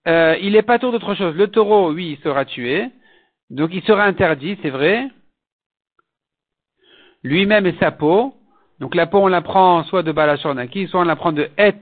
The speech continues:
Besaro. Et vient inclure même la peau. En, mais en ce qui concerne ce pasuk-là de Balachor Naki, le propriétaire est, est propre. Rabbi Eliezer veut dire par là, va prendre par là qu'il est propre de ne, il n'a pas à payer le kofer. Même un demi-kofer,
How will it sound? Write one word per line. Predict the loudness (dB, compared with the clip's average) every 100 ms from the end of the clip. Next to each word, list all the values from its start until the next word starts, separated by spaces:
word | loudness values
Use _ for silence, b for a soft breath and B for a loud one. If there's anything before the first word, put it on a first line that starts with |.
| -14
Besaro. | -6 -8 -4 -2 0 0
Et | 0 -2
vient | -2 -2
inclure | -2 -4 -4 0
même | -2
la | -2
peau. | -2 2 2 0 B B B B B B B B _ _ _ _ _ _ _ _ _ _ _ _ _ _ _ _ _
En, | 0 0 0
mais | 0 0 2
en | 0
ce | 0
qui |
concerne | -2 0 2 2 2 0 -8 -8
ce |
pasuk-là | -6 -6 -8 -6 -4
de | -2
Balachor | 0 0 0 -2 -2
Naki, | -4 -4 -6 -2
le | -2
propriétaire | -2 -2 -4 0 0
est, | 2 0 -2
est | -6
propre. | 0 2 2 -4 -20 b b b
Rabbi | -4 -4
Eliezer | 0 0
veut | -2
dire | -4 -2
par | 0 2
là, | 2 0 -2 -6
va | -4 -2
prendre | -2 -2
par | 0
là | 0
qu'il | -2 -6
est |
propre | -4 -4 -4
de | -6
ne, | -6 -6
il | -6 -4
n'a | -2
pas | 2 0
à |
payer | -2 -4
le | -2
kofer. | -2 -6 -6 -6 -4
Même | -4
un | -4
demi-kofer, | -4 -4 -4 0 -2 0 0 0